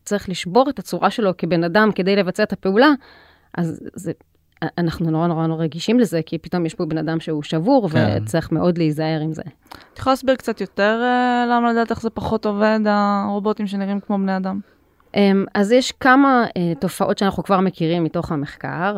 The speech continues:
Speaker 1: אמ, תופעה הראשונה והמשמעותית ביותר היא ציפיות. כשאנחנו רואים משהו שנראה כמו בן אדם, אנחנו מצפים שהוא יתנהג כמו בן אדם. אה, ואנחנו לא שם. רוב הרובוטים שלנו הם בנויים מפלסטיק, התנועה שלהם היא מאוד מאוד לא
Speaker 3: מכנית.
Speaker 1: זורמת, מכנית, בדיוק.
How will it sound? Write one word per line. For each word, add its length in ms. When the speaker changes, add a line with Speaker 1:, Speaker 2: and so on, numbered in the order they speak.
Speaker 1:
אמ, 500
תופעה 260
הראשונה 440
והמשמעותית 540
ביותר 300
היא 180
ציפיות. 480
כשאנחנו 360
רואים 180
משהו 160
שנראה 280
כמו 160
בן 140
אדם, 280
אנחנו 140
מצפים 320
שהוא 100
יתנהג 260
כמו 140
בן 120
אדם. 200
אה, 80
ואנחנו 300
לא 100
שם. 240
רוב 240
הרובוטים 400
שלנו 240
הם 160
בנויים 340
מפלסטיק, 640
התנועה 440
שלהם 320
היא 120
מאוד 300
מאוד 320
לא 320
Speaker 3:
מכנית. 140
Speaker 1:
זורמת, 720
מכנית, 640
בדיוק. 600